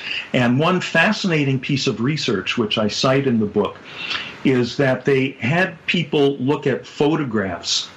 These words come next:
of men, and some of the men were Caucasian, some of the men were African American.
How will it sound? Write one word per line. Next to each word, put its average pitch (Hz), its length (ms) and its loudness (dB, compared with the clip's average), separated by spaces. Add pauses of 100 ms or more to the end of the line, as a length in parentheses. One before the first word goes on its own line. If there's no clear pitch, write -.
(100)
of 110 160 2
men, 113 540 0 (560)
and 117 180 2
some 156 220 0
of 160 80 -4
the 160 80 2
men 139 480 2
were 123 260 0
Caucasian, 131 680 0
some 127 240 -2
of 123 80 -2
the 120 40 0
men 120 280 2
were 110 160 -2
African 117 440 0
American. 104 600 2